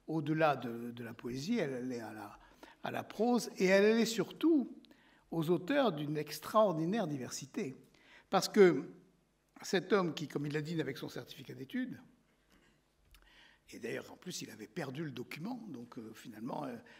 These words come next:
il n'avait plus aucun diplôme à, à étaler,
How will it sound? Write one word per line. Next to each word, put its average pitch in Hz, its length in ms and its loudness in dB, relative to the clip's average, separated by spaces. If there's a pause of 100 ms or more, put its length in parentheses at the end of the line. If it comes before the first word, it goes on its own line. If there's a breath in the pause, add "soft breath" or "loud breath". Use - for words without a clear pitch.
(240 loud breath)
il 127 100 -8
n'avait 123 240 -6
plus 143 280 -10
aucun 143 220 -8
diplôme 127 540 -8
à, 113 180 -12 (220 loud breath)
à 123 100 -14
étaler, 190 480 -8